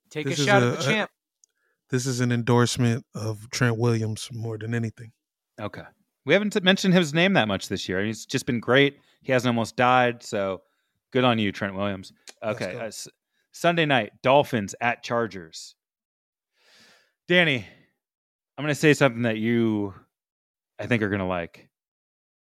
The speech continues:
Speaker 3: I fucking hate this Chargers team.
Speaker 1: <laughs>
Speaker 3: They are so n-, not fun to watch. I don't see any joy that they play with. I don't understand why they're in Los Angeles.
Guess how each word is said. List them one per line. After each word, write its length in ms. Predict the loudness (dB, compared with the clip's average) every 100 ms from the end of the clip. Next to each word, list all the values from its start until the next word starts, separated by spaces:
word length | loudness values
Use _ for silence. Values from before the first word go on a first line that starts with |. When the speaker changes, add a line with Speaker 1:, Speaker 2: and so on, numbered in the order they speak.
| _ _ 0
Speaker 3:
I 100 | 0
fucking 320 | 4 0 0
hate 520 | -10 -6 0 0 -2 _ _
this 180 | -10 -8
Chargers 480 | -4 -4 -4 -10 -12
team. 280 | -12 -12 -16 -8
Speaker 1:
<laughs> 140 | -6 -4 -4 -6 _ 2
Speaker 3:
They 160 | 6 6
are 100 | 4
so 720 | -4 2 6 6 6 2 -6 _ _ _ _
n-, 180 | -16 -16 _
not 440 | -8 2 4 4 2
fun 300 | 0 2 2
to 80 | 0
watch. 600 | 2 2 2 0 -14 -16 _ _ _ _ _ -2
I 100 | 0
don't 160 | -2
see 240 | -6 -4 -4
any 180 | -4 -10
joy 460 | -10 -6 2 4 4
that 180 | 2 0
they 120 | -4
play 280 | -2 -2 0
with. 320 | 0 -2 -4 _ _ _ _ _ _ _ _ _ _ _ _ _ _ _ _ 0
I 100 | 2
don't 180 | 2 -2
understand 640 | -4 -4 -4 0 2 0 -2
why 240 | 2 4
they're 160 | 4 0
in 80 |
Los 260 | 0 -4 -4
Angeles. 680 | -8 -8 -4 -4 -6 -14